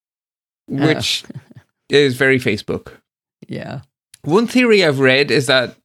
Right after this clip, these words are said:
Speaker 2: oh, I think it was the last time we recorded, there was a news story that they basically don't know what they do with their data. And so they're not telling us they're not using the location data, perhaps because they don't know if they are.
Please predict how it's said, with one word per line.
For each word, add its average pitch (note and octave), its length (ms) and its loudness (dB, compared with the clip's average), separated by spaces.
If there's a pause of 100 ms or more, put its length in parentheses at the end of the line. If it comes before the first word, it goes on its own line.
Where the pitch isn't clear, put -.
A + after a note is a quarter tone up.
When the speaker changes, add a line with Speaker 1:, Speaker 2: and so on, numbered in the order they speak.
(800)
Speaker 2:
oh, D#3 160 0
I F#3+ 60 2
think A3+ 220 -2
it - 40 -6
was F#3 240 -2 (260)
the C3 100 0
last C3 320 0
time C3 140 0
we A#2+ 80 2
recorded, A#2 580 0
there A2+ 80 -2
was A2+ 140 -2
a A#2 80 0
news B2+ 340 0
story A#2 320 0
that A#2+ 220 -2
they C3 80 2
basically G3 460 0
don't C3+ 320 -2
know B2+ 160 0
what A#2+ 240 -2
they A#2+ 120 0
do A#2 160 -2
with A#2 140 -2
their A#2 120 -2
data. A#2+ 460 0 (760)
And C#3 180 -2
so C3+ 340 2
they're C3+ 160 2
not G3+ 240 0
telling F3 320 0
us C#3+ 120 -2
they're C#3 100 2
not C3+ 240 0
using C3 280 0
the A2+ 80 0
location A2+ 520 -2
data, A#2+ 520 0
perhaps D#3 420 -2
because C#3+ 340 -2
they B2+ 120 2
don't C3+ 420 -2
know B2 200 2
if A#2 120 -4
they A#2 180 2
are. A#2 420 0